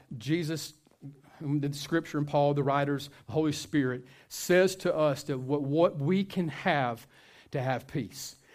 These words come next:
Now, again, I want you to remember it is a gift. It's a gift of peace.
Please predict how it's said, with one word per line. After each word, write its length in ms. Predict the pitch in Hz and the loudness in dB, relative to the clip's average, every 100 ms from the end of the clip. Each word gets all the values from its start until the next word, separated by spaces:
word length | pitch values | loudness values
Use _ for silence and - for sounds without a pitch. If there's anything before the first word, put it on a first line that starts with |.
| - | -2
Now, 160 | 156 165 | 2 4
again, 240 | 175 196 | 6 4
I 20 | |
want 180 | 165 170 | 4 2
you 80 | 170 | -2
to 140 | - | 0
remember 600 | 185 190 220 262 160 127 - - _ | 2 4 4 4 2 -2 -4 -14 _
it 140 | 135 143 | -4 -2
is 100 | 143 | -4
a 60 | |
gift. 580 | 147 196 208 110 - - - _ _ _ _ _ _ _ - | -2 0 0 0 -10 -20 -20 _ _ _ _ _ _ _ -6
It's 100 | 185 | -2
a 60 | |
gift 260 | 165 240 - | 4 4 2
of 100 | 143 | -4
peace. 440 | 147 101 - - | -4 -6 -10 -16